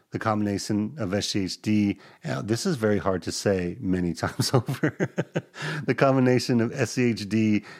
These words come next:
and V G T. Good Lord, it's like a Scrabble game going on in my podcast. Now, ultimately, if people just really like Schwab E T Fs, then absolutely, you can go with the S C H G and S C H D combo.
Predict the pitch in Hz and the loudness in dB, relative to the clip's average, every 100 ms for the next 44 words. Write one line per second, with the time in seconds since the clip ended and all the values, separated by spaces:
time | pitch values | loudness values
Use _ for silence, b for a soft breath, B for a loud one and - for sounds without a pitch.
0 | B 113 107 90 101 90 90 87 - 92 | B 2 2 4 2 4 0 -2 0 -2
1 | 71 - _ 127 113 87 90 117 110 90 | -4 -14 _ 2 2 0 0 2 2 0
2 | 82 110 101 - - 123 123 113 101 98 | -4 -4 -4 -6 2 4 4 2 0 0
3 | 92 95 92 92 90 90 90 87 101 92 | 0 0 0 0 0 -2 -2 -2 -2 -2
4 | - 78 - - 117 120 135 135 143 139 | -8 -14 -14 -8 -2 2 4 4 4 4
5 | 143 135 - 117 113 104 101 - 101 107 | 4 2 2 0 2 2 0 -2 2 4
6 | 110 101 101 95 - 101 101 101 92 101 | 4 4 2 0 -4 -2 -2 -2 -2 0
7 | 101 139 - 113 98 90 B B 127 123 | 0 0 -2 -4 -4 -4 B B 0 0
8 | - 120 131 98 92 98 120 101 104 101 | 2 2 4 2 0 0 0 2 2 2
9 | 107 120 104 120 101 - 107 101 98 90 | -2 -2 -2 0 -2 -2 0 2 0 -2
10 | 104 98 87 110 92 101 101 92 - 101 | 0 0 -2 -6 -2 2 2 0 0 0
11 | 107 123 135 135 | 2 4 4 2